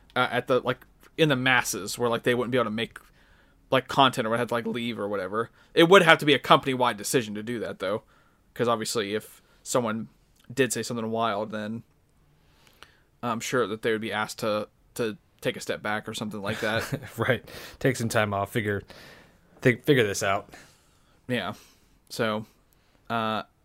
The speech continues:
Speaker 1: it's, one thing that I thought was weird is that there was a, a group of people that, um, s-, like, left a comment basically to let, to say, "I'm happy she's gone, but I'm not even subscribed anymore."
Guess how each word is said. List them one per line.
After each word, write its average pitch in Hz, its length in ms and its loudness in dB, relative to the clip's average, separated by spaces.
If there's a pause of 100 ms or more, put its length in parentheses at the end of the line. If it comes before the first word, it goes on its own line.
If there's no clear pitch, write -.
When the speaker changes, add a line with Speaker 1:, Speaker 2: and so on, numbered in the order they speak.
(640)
Speaker 1:
it's, 135 220 -2
one 196 180 4
thing 240 120 6
that 156 60 2
I - 20 2
thought 151 200 8
was 127 120 0
weird 127 260 2
is 113 100 -6
that 113 100 -4 (160)
there 120 140 -2
was 127 180 4
a, 117 160 0
a 117 120 -2
group 117 240 -8
of 113 80 -12
people 113 540 -2 (760)
that, 113 640 -2 (100)
um, 107 500 -2 (1800)
s-, - 180 -14
like, 123 340 -2
left 143 240 4
a 123 40 -2
comment 120 480 0
basically 117 440 -4
to 110 80 -6
let, 113 200 -2 (460)
to 123 100 -2
say, 120 560 4 (580)
"I'm 120 140 0
happy 139 300 4
she's 120 220 -4
gone, 117 320 0
but 117 100 0
I'm 117 80 2
not 120 120 0
even 110 120 -6
subscribed 110 580 -2
anymore." 123 500 0